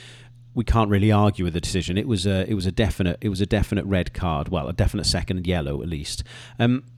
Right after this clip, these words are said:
I mean, uh, my big question there is, what do you think needs to change for her? Is it a mentality thing,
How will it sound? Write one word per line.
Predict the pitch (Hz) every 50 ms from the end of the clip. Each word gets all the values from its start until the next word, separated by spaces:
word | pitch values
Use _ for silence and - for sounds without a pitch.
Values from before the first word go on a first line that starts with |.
| - -
I | 143
mean, | 139 156 160 160
uh, | - - - - - - -
my | 135 135 131
big | - 170 143
question | - - 151 - - - 151 135 117
there | 104 117 107 101 98 90
is, | 87 85 82 78 - - - - -
what | - 107 107 123 120 - - - - - 120
do | - 120
you |
think | 110 - 120 113 120
needs | 113 104 92
to | - 107
change | - - - 113 104 101 92 -
for | 92
her? | 80 78 78
Is | 76 - 110 110
it | 127 -
a | 135
mentality | 123 127 123 - - - 139 147 143 135 - 113
thing, | 90 - 78 76 73 80 82